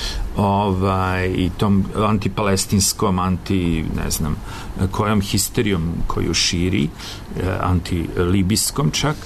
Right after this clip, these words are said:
ovaj, ali i njegovi mediji, to je neverovatan rečnik, čovek koji je najveći pri-, primalac američke pomoći, ovaj, predstavlja svoje neprijatelje kao američke ljude, e,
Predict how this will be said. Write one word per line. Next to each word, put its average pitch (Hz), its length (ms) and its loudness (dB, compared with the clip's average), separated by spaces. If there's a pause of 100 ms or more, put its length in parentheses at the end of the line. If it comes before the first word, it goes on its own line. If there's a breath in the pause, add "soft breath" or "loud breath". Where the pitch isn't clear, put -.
(420 loud breath)
ovaj, 120 540 2
ali 117 460 2 (200)
i 127 180 2
njegovi 101 380 4
mediji, 98 380 4
to - 140 -2
je 95 60 2
neverovatan 90 580 0
rečnik, 87 440 -2
čovek 87 320 0
koji 95 160 0
je 92 60 2
najveći 98 360 2
pri-, 101 260 0
primalac 104 540 0
američke 104 440 0
pomoći, 98 760 2
ovaj, 113 300 2
predstavlja 113 460 2
svoje 117 260 2
neprijatelje 107 540 2
kao 117 140 2
američke 104 440 0
ljude, 80 280 2
e, 71 40 0